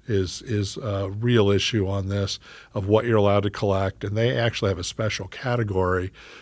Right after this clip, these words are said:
that they call sensitive information, sensitive personal information, um, which is more than just personal information. And so in this country, there's not very much of an issue as long as you're clear about what it is you're doing.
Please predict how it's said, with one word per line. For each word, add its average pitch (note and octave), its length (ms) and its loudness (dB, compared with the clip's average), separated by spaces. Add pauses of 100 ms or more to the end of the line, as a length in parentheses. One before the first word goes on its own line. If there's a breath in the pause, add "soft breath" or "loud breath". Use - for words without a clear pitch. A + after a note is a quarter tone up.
(120 loud breath)
that F#2+ 160 0
they G#2 160 4
call F#2+ 320 0
sensitive G#2+ 760 0 (600 soft breath)
information, G#2 720 -4 (140)
sensitive A#2 520 0
personal F#2 440 -4
information, F#2 720 -8 (420 loud breath)
um, G#2+ 140 -2
which G#2 160 2
is F2 120 -2
more A2+ 200 8
than G2 160 4
just G#2 260 2
personal A2+ 420 2
information. F2 720 -8 (500 soft breath)
And G2+ 420 2
so G2+ 500 4
in G2+ 220 -2
this C#3+ 260 0
country, B2+ 420 2
there's G2+ 220 2
not G#2+ 240 0
very G2+ 220 0
much F#2+ 380 -4 (400 loud breath)
of G#2 140 -2
an G2 80 2
issue G#2+ 420 2
as F#2 80 -2
long A2 240 2
as G2+ 140 0
you're F#2 80 0
clear B2 520 4
about G2 280 2
what G#2 160 0
it G#2 140 0
is G2+ 280 0
you're F#2 120 -4
doing. F#2+ 440 -4